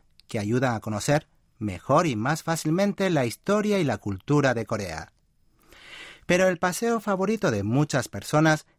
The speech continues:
es el muro de piedra que rodea el palacio, que durante las épocas florales se llena de perfume y durante el otoño tiñe su paisaje de tonalidades rojas y amarillas,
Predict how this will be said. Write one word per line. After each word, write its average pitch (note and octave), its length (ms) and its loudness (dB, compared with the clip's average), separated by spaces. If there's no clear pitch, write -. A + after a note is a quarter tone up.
es G3 240 -4
el G3+ 160 0
muro F#3+ 400 2
de C3 100 0
piedra F3 540 0
que A#2+ 180 -6
rodea A2 340 -4
el A2 120 -4
palacio, A2 500 -4
que F#3 220 0
durante F#3 400 0
las F3 160 0
épocas G#3 420 -2
florales C#3 680 0
se - 280 -12
llena A#2+ 240 -2
de G#2 100 -6
perfume D3 560 2
y F3+ 220 2
durante F3 400 0
el E3 60 2
otoño G#3 480 0
tiñe G#3+ 440 0
su E3+ 200 -4
paisaje F#3 580 -2
de A#2+ 200 -4
tonalidades A2 760 -2
rojas F#3+ 580 -2
y F3 120 0
amarillas, G2+ 600 -2